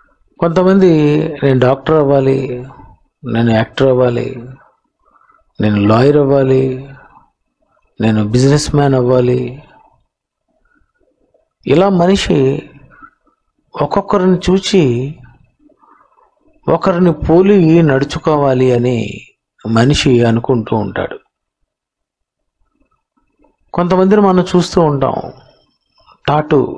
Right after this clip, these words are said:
ఈ బొమ్మలు, మరి ఆ డిజైన్స్ అన్నీ కూడా చాలామంది శరీరం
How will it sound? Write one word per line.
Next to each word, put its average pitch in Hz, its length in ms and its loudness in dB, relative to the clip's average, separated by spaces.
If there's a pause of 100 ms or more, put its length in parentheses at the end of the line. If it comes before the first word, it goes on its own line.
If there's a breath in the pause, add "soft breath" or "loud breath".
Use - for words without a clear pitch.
(1200)
ఈ 135 140 0 (100)
బొమ్మలు, 139 380 2 (880)
మరి 120 300 2 (1900 soft breath)
ఆ 135 80 -6 (100)
డిజైన్స్ 175 480 2
అన్నీ 156 200 2 (120)
కూడా 147 200 2 (1500)
చాలామంది 160 560 0 (540)
శరీరం 180 400 4